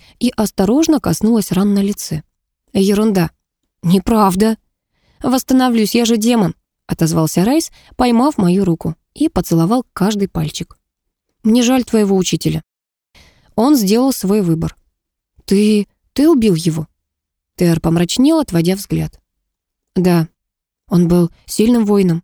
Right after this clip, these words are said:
Элис сказала, что он магистр Эрса". "Да, Ренайрит был одним из лучших.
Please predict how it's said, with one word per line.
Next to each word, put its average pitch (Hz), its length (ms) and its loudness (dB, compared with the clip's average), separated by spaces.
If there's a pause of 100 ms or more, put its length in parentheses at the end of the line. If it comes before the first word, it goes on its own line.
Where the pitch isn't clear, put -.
(360)
Элис 202 240 2
сказала, 208 420 0
что 185 180 -2
он 208 140 2
магистр 196 500 -2
Эрса". 175 420 -2 (680)
"Да, 180 440 0
Ренайрит 220 720 0 (140)
был 214 200 2
одним 214 400 2
из 214 160 0
лучших. 208 540 -2